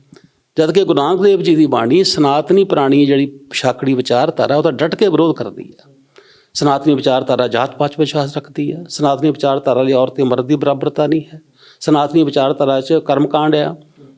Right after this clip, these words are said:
ਬੰਦਾ ਦਾ ਕਰਮ ਲਿਖੇ ਆ ਪਿਛਲੇ ਉਹ ਫਲ ਭੋਗਦਾ ਆ, ਜਦ ਕਿ ਬਾਬੇ ਨਾਨਕ ਦੀ ਬਾਣੀ ਆ, ਫਲਸਫਾ ਇਹ ਆ ਵੀ ਨਹੀਂ ਬਈ ਕਿਰਤ ਕਰਨ ਦਾ ਕੰਮ ਆ, ਕਿਰਤ ਬਚਾਉਣਾ ਵੀ ਸਾਡਾ ਫਰਜ਼ ਬਣਦਾ ਆ।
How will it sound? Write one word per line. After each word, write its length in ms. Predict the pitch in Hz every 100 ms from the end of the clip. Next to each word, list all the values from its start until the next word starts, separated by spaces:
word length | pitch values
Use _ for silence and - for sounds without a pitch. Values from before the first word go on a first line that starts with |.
| _
ਬੰਦਾ 280 | 139 139 143
ਦਾ 160 | 131 135
ਕਰਮ 260 | 139 143
ਲਿਖੇ 300 | 143 143 147
ਆ 40 | 143
ਪਿਛਲੇ 280 | 139 -
ਉਹ 80 | 143
ਫਲ 180 | 143 135
ਭੋਗਦਾ 500 | 165 135 127 135 139
ਆ, 40 | 160 - - _
ਜਦ 140 | 147 139
ਕਿ 140 | 156
ਬਾਬੇ 320 | 139 131 151
ਨਾਨਕ 320 | 170 165 170 165
ਦੀ 100 | 170
ਬਾਣੀ 360 | 156 156 160
ਆ, 160 | 156 - -
ਫਲਸਫਾ 380 | 139 - 151 143
ਇਹ 260 | 156 175
ਆ 80 | 156 - - -
ਵੀ 60 | -
ਨਹੀਂ 200 | 135 160
ਬਈ 380 | 123 160 226 - - _ _ -
ਕਿਰਤ 220 | - -
ਕਰਨ 240 | 143 131
ਦਾ 120 | 123
ਕੰਮ 260 | 120 120 113
ਆ, 100 | 131
ਕਿਰਤ 280 | 139 139 131
ਬਚਾਉਣਾ 360 | 120 120 127
ਵੀ 80 | 139
ਸਾਡਾ 260 | 143 120 120
ਫਰਜ਼ 240 | 127 113
ਬਣਦਾ 340 | 110 107 - -
ਆ। 60 | -